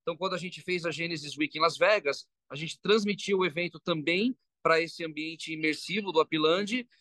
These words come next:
e a camiseta, que era a mesma camiseta de entrada física, né, o abadá de entrada no evento, era o N F T que dava acesso aos usuários de participar do evento no digital. Então, a gente começa a misturar esse N F T token gated, né, que a gente chama,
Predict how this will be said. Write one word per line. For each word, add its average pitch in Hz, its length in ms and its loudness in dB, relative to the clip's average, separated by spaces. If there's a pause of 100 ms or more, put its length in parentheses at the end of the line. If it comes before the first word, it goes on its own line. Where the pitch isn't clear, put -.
(180)
e 180 280 4
a - 180 4
camiseta, 190 680 -2
que - 100 -6
era 160 100 4
a 165 40 -4
mesma 262 260 0
camiseta 196 400 -4
de 165 140 -8
entrada 160 460 4
física, 185 460 -2
né, 165 80 -2
o 165 80 4
abadá 165 500 2 (300)
de 156 100 -10
entrada 165 300 -2
no 160 100 -8
evento, 175 560 -6 (340)
era 185 280 2
o 202 140 0
N 202 120 -8
F 190 140 -14
T 196 140 -4
que 196 140 -12
dava 185 260 -2
acesso 185 480 0
aos 180 140 -4
usuários 170 600 4
de - 120 -14
participar 165 460 0
do 165 100 -2
evento 160 260 -8
no 165 80 -16
digital. 160 580 0 (320)
Então, 180 120 0
a - 20 0
gente 180 160 -6
começa 208 380 -2
a - 20 -4
misturar 202 720 2
esse 151 480 -6
N 156 140 -4
F 151 160 -14
T 160 180 -2
token 156 500 0
gated, 151 500 -4
né, 156 160 -10
que 156 80 -16
a - 20 -14
gente 143 180 -16
chama, 185 480 -6